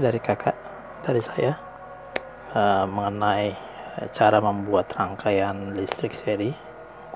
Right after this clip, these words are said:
menggunakan tiga lampu ya. Oke, nanti video, video berikutnya saya akan membuat rangkaian listrik paralel ya, menggunakan lampu. Oke,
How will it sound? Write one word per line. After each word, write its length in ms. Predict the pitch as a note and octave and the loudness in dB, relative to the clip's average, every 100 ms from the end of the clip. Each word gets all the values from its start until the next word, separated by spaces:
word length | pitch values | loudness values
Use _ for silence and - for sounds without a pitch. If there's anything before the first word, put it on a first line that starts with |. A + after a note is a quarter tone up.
| - - - - | -14 -14 -14 -2
menggunakan 680 | A#2 A2 A2 G#2 G2 B2 A#2 | 0 4 2 2 2 0 0
tiga 240 | G#2+ G#2 F#2+ | 0 4 4
lampu 480 | F#2+ G#2 - G#2+ | 2 -2 0 0
ya. 120 | G2 - - - - - - - - - - - - - - - - | 0 -6 -16 -18 -16 -16 -16 -14 -14 -12 -14 -14 -14 -14 -16 -16 -12
Oke, 160 | - A2 A2 | -2 2 2
nanti 240 | G#2+ A2+ | 4 2
video, 400 | - B2 A2 G#2+ - - | 6 6 6 4 0 0
video 240 | B2 A#2+ | 4 4
berikutnya 800 | A#2 G#2+ A#2+ - C3+ E3+ F3 F3+ | 4 2 0 2 6 8 8 4
saya 400 | - - F#2 G2 | 2 0 0 2
akan 320 | - C#3 D3 D3 - - - - - - | 2 2 0 -2 -10 -18 -18 -18 -14 -12
membuat 400 | G#2+ A#2 A#2+ - - - - - - - - - - - - C3+ | -8 2 2 2 -6 -18 -18 -18 -16 -16 -16 -14 -16 -14 -6 -4
rangkaian 480 | A2+ - C3 C3 | -4 0 2 4
listrik 320 | B2+ - B2+ - - | 2 2 -2 -2 -8
paralel 480 | - - A2+ A#2 C#3 | -2 4 6 6 6
ya, 160 | B2 D3 - - - - - - - - - - - - - - C#3+ | 4 2 -6 -8 -8 -12 -14 -14 -14 -16 -16 -16 -16 -16 -16 -12 -6
menggunakan 480 | A2+ G#2 G2+ G2+ A#2+ | -2 -2 -2 -4 0
lampu. 400 | F#2+ F#2+ - - - - - - - - - - - - - | 0 0 -6 -8 -8 -12 -14 -16 -14 -14 -12 -14 -14 -14 -12
Oke, 240 | - B2+ | -6 -6